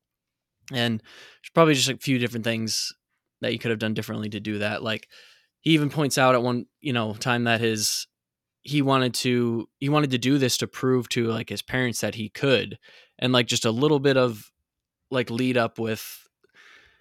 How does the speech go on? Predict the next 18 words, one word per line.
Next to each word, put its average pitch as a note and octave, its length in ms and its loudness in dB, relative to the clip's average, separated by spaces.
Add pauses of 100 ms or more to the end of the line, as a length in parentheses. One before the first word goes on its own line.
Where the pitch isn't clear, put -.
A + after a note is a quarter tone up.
(380)
you C#3 140 0
know, A#2 120 2
him C3 340 2
and A#2 100 0
his A2 160 -2
mentality C3 680 0
and A#2 80 -2
his G#2+ 140 -2
friends, C3 460 0
like, A2+ 340 -2 (640)
a B2 60 -4
little C3 220 2
bit A#2+ 120 2
more A#2+ 340 2
of G#2+ 180 -4
that A#2 440 2
could A#2+ 180 -4
have A2 300 -4